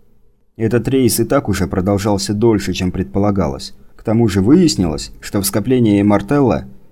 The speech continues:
на четыре планетные системы больше, чем показали предварительные исследования. Эзопу пришлось принимать решение. Проводителей нет, четыре дополнительные топографические съёмки. Он решил продолжать работы.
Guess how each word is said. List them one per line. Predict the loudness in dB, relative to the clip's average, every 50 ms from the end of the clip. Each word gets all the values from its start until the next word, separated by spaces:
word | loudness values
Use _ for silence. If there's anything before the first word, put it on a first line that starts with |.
| _ -8
на | -4 -4 -2
четыре | 0 0 0 2 2 2 2
планетные | 2 2 2 2 2 2 0 0 0 -2 0
системы | 0 -2 -4 -2 0 0 2 2 2
больше, | 2 2 2 2 2 0 -2 -6
чем | -6 -4 -4 -2
показали | -2 -2 -2 -2 -2 0 0 0 0 0
предварительные | 0 0 0 0 2 2 0 0 0 -2 0 0 0 2 2 0 0 0 -2
исследования. | -2 -2 -2 0 2 2 2 2 0 -4 -4 -6 -6 -8 -8 -10 -12 -16 -18 -20 -20 -20 -20 _ -20 _ _ -4
Эзопу | 0 0 2 4 4 2 4 2 -2 -2
пришлось | -2 -4 -4 -4 0 0 0 0 0
принимать | -2 0 0 2 2 2 0 -2 -2 -2
решение. | -2 -2 -2 -2 -2 -2 -2 -4 -6 -6 -8 -10 -14 -16 -18 -20 -20 -10 -4
Проводителей | -2 2 4 4 4 4 4 4 4 4 4 4
нет, | 4 4 2 2 0 -6 -12 -16 -10
четыре | -6 -4 -2 0 0 0 0
дополнительные | 0 0 0 0 2 2 0 0 0 0 0 0 0 0 -2
топографические | -4 -4 -4 -2 -2 -2 -2 -4 -4 -6 -4 -6 -6 -4 -2 -2 -2
съёмки. | -2 -2 -2 -2 -2 -2 -2 -6 -10 -14 -14 -16 -18 -20 -20 -20 _ _ _ -6
Он | 0 2 4 4
решил | 4 4 2 2 2 2 2 0
продолжать | -2 -4 -4 -4 0 0 0 0 0 0 -4 -4 -2
работы. | -2 -2 -2 -2 -4 -4 -6 -10 -12 -12